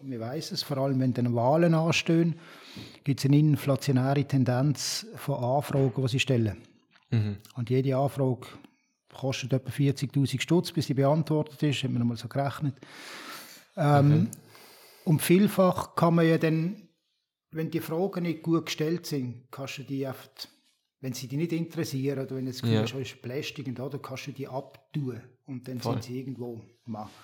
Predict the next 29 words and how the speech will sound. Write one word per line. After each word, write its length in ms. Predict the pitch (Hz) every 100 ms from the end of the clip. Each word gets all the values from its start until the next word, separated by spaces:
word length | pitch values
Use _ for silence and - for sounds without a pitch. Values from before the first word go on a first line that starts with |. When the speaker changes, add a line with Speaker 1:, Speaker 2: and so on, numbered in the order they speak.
| - - - -
Speaker 1:
gehen 160 | 135 131
unter. 300 | 151 175 139
Wenn 80 | 143
es 60 |
jetzt 120 | 131 147
nicht 80 |
gerade 140 | 147 139
eine 60 | 131
Motion 480 | 120 - 143 156
ist, 80 | 147
eine 60 | 127
Motion 340 | 131 - 143
ist 100 | 131
ein 80 | 131
verbindlicher 500 | 117 113 131 131 117
Auftrag, 420 | 160 175 - 147 139
irgendeine 300 | 135 127 131
Interpellation, 640 | 127 117 127 123 165 175
die 80 | 160
du 60 |
musst 140 | 156 -
beantworten. 540 | 156 147 151 143 - - 110 - - - -
Und 100 | 143
er 200 | 165 196
hat 120 | 196
dann 120 | 185
den 100 | 175
Austausch 360 | 185 202 202 196
gepflegt 640 | - 180 180 - - -